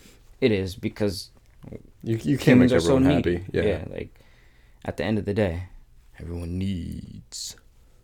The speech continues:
Speaker 1: fucking fans, man. Um,
Speaker 2: God of
Speaker 1: and
Speaker 2: War reboot.
Speaker 1: Yeah, yeah,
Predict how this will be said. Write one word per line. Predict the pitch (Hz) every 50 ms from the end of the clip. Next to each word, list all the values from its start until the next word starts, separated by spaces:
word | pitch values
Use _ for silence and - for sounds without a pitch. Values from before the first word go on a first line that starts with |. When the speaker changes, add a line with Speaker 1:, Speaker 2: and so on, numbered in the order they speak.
| _ _ _ - - - - _ _ - - - - - - _ - _ - - -
Speaker 1:
fucking | - - - - - - - - - - - - -
fans, | - - - - - - 50 - - - - - -
man. | - 87 87 - - - - 120 _ - - - - - - - - - - - - - - - _ - - _ - _ _ _ - _ _ _ _ _ _ _ _ _ _ -
Um, | 110 110 113 113 113 113 113 113 113 -
Speaker 2:
God | - 123 127 127
of | 131
Speaker 1:
and | 110 104
Speaker 2:
War | 101 101 113 131
reboot. | 143 131 113 104 107 120 143 170 - - - - _ _ -
Speaker 1:
Yeah, | - 101 98 107 110 101 87 95 98 - - - -
yeah, | - - 101 107 101 92 92